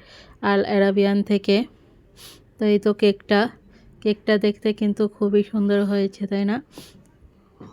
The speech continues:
ভ্যানিলা ফ্লেভার সাথে চকলেট ফ্লেভার। তো এই দুইটা ফ্লেভারই কিন্তু বাচ্চাদের খুবই পছন্দ, বাচ্চারা কিন্তু এটা খেতেও অনেক বেশি পছন্দ করে।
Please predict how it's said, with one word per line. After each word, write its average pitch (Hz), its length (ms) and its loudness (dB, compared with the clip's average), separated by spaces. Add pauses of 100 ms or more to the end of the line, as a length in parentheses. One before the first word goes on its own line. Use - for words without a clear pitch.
(760)
ভ্যানিলা 208 480 2
ফ্লেভার 208 540 0
সাথে 202 360 -6 (500)
চকলেট 208 420 -2
ফ্লেভার। 202 380 0
তো 202 180 -6
এই 196 140 2
দুইটা 208 320 -2
ফ্লেভারই 202 420 -2
কিন্তু 202 340 -2
বাচ্চাদের 196 560 -2 (420)
খুবই 214 260 2
পছন্দ, 202 440 -2
বাচ্চারা 202 360 -2
কিন্তু 202 360 -4 (480)
এটা 202 200 -2
খেতেও 202 420 -2
অনেক 196 280 -2
বেশি 202 300 -4
পছন্দ 196 460 -2
করে। 196 240 -2